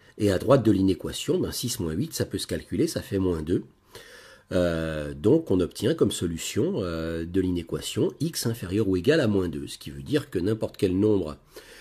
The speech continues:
inférieur ou égal à moins deux est solution de l'inéquation. On va représenter ça sur la droite réelle, donc on dessine une, la partie de la droite réelle,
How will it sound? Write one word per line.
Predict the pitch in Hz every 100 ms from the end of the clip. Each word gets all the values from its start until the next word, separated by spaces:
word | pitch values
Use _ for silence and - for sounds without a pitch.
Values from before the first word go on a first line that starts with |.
| - -
inférieur | 117 131 107 110 98
ou | 98
égal | 95 98
à | 98
moins | 85 78
deux | 78 190
est |
solution | - 98 95 - 180
de |
l'inéquation. | 165 147 143 120 - - - - - - -
On | 98
va | 107
représenter | - 107 101 95 98
ça | - 101
sur | - 82
la | 82
droite | 78 85 -
réelle, | - 131 156
donc | 185 127
on | 87
dessine | 92 98 - 107
une, | 92 87
la | 92
partie | 92 - 113
de | 92
la | 90
droite | 95 95
réelle, | - 107 104 87